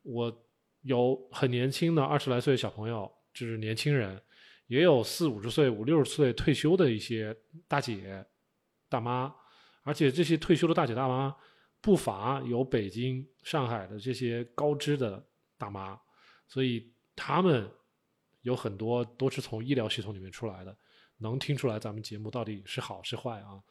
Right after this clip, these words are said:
所以，呃，咱们的视频前面的朋友，如果说你觉得小木老师有时候，啊，你干嘛要说英语啊？你干嘛要丢那么多什么专业名词？并不是说我一定要装逼，是因为我为了把一些概念说明白，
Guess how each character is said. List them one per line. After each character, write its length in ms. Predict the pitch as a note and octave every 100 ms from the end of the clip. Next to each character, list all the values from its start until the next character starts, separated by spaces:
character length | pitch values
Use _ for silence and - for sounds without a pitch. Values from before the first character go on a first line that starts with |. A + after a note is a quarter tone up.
| _ _ _
所 160 | C3+
以， 260 | C3 A#2 A2+ _ _ _ _ _ _ _ _
呃， 260 | A#2+ A2+ A2+ - _ _ _ _ _ _ -
咱 160 | B2
们 80 | B2+
的 160 | D3+ C3+ - _ _ -
视 200 | - F3+
频 220 | B2+ C3+
前 160 | -
面 80 | A#2
的 60 | D3
朋 180 | - G#2+
友， 100 | F#2+
如 140 | F#2+ E3
果 140 | C3+
说 200 | G2 A2
你 140 | G#2 F#2+
觉 160 | -
得 80 | A2+
小 140 | A2+
木 80 | G#2+
老 100 | G#2+
师 140 | - A2+
有 100 | F#2
时 120 | A2
候， 140 | G#2 - - - _
啊， 260 | - G#2+ D3+ A#3+ A3 F3+ _
你 120 | D3
干 160 | F3 F3
嘛 100 | F3
要 60 |
说 180 | E3 F3
英 160 | F3+ G3+
语 140 | C3
啊？ 160 | A2+ B2+
你 80 |
干 140 | C3+ F#3
嘛 100 | D#3
要 60 |
丢 160 | D#3 F3
那 60 | E3
么 100 | C#3+
多 140 | D3+
什 140 | D3+
么 80 | G#2+
专 140 | A2+ C3+
业 60 |
名 140 | A#2 A#2+
词？ 220 | A2 G#2+ - -
并 160 | - D3+
不 60 |
是 80 | C3
说 100 | C#3+
我 140 | C#3 G#2
一 60 |
定 120 | A2+
要 60 | C3
装 220 | A2 C3
逼， 200 | A#2+ C3 - _ _
是 340 | - E3+ C#3+ C3
因 220 | E3+ F#3+
为 220 | B2 A2+
我 200 | C3 G#2
为 160 | A2 D#3
了 80 |
把 200 | B2 G2
一 80 | F#2+
些 120 | G2+
概 180 | C3 C#3
念 120 | A#2+
说 220 | G#2+ - B2+
明 220 | G2+ G2+
白， 200 | A2+